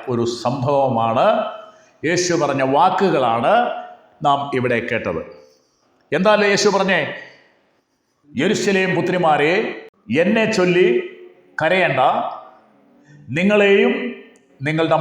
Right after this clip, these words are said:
മക്കളെയും ചൊല്ലി കരയുവിൻ." ലോകത്തിലെ ഏറ്റവും വലിയ അത്ഭുതം എന്താണെന്ന് ചോദിച്ചാൽ അത് യേശുക്രിസ്തുവിൻ്റെ കാൽവരിയിലെ മരണമാണ്.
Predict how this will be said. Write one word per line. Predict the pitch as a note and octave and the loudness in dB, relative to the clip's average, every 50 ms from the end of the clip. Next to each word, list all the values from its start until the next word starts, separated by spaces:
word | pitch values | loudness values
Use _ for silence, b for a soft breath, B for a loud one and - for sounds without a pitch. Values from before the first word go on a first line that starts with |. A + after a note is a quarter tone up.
| D#3+ | 2
മക്കളെയും | F#3 G#3 - - A3+ A#3 A3 G#3 G3+ G3+ G3 F#3+ E3+ - | 0 0 0 0 2 2 4 4 4 2 2 0 -2 -2
ചൊല്ലി | - E3+ E3+ E3+ E3+ F#3+ A#3 B3 - - - - - - - - _ _ _ _ _ - | 0 0 2 2 2 2 2 2 0 -2 -6 -8 -14 -20 -20 -20 _ _ _ _ _ -12
കരയുവിൻ." | - - B2+ A#2 A2+ A2 F#2 F2+ F2+ F2 - - _ _ _ _ _ _ _ _ _ _ _ _ _ _ _ _ _ _ _ _ _ _ _ _ _ _ _ _ _ _ _ _ _ _ _ _ _ - | -6 -4 -2 -2 -2 -2 -4 -6 -8 -12 -16 -20 _ _ _ _ _ _ _ _ _ _ _ _ _ _ _ _ _ _ _ _ _ _ _ _ _ _ _ _ _ _ _ _ _ _ _ _ _ -6
ലോകത്തിലെ | C3 D#3+ G3+ A#3 B3+ C4 C4+ C#4 C4+ C4 - C4 B3 A#3+ B3 A#3+ A#3 A#3 A3 - - - D#3+ F3 G3 | -2 0 2 2 4 4 2 2 2 0 0 2 4 4 6 6 4 4 2 0 -4 -4 0 2 4
ഏറ്റവും | A3+ B3 A#3+ B3 B3 - - - - - - - C4 B3 A#3 A#3+ A#3 A3+ A3 G3 | 4 4 2 0 -4 -6 -8 -10 -16 -18 -8 0 2 2 4 4 2 2 2 0
വലിയ | G3 F#3+ F#3+ G3 G3+ F#3+ F3+ | 2 2 2 4 4 4 4
അത്ഭുതം | F3+ F#3+ G#3 G#3 A3 G#3+ A#3 A3+ G3+ G3 | 4 2 2 2 2 2 2 2 2 0
എന്താണെന്ന് | F#3 F3 F3 F3+ F3 F3 E3+ E3+ D#3 | 0 2 2 2 2 2 0 -2 0
ചോദിച്ചാൽ | - D#3 D3+ D3+ C#3 B2 C#3 B2+ A#2 F#2 - - - - - - - _ _ _ _ _ _ _ _ _ _ _ _ _ _ _ _ _ _ - | 0 0 0 0 0 0 0 0 0 -2 -4 -8 -12 -16 -20 -20 -20 _ _ _ _ _ _ _ _ _ _ _ _ _ _ _ _ _ _ -4
അത് | C#3 D3+ D3+ E3 D#3+ D#3+ D#3 D3+ D3+ D#3+ - - - - - B2+ | -2 0 2 2 2 2 2 0 -2 -4 -8 -10 -12 -10 -6 -2
യേശുക്രിസ്തുവിൻ്റെ | D3+ F#3+ G3 - - F#3 F3+ E3+ - - D#3+ D3 D3 C#3+ D3 C#3+ C#3 C3 B2 - - - - - | 0 0 2 0 0 -2 -2 -4 -4 -4 -4 -4 -2 -2 -2 0 0 0 -2 -4 -6 -12 -16 -10
കാൽവരിയിലെ | - - C#3+ D#3+ D#3+ D#3 D3+ D3+ C#3+ C#3+ C#3 C3 C3 | -4 -2 0 0 0 0 -2 -2 -2 -2 0 -2 -2
മരണമാണ്. | A2+ A2+ A#2 A#2 B2 C3 A#2+ G#2+ F#2 F2 - | -2 -2 -2 -4 -2 -4 -4 -4 -4 -6 -8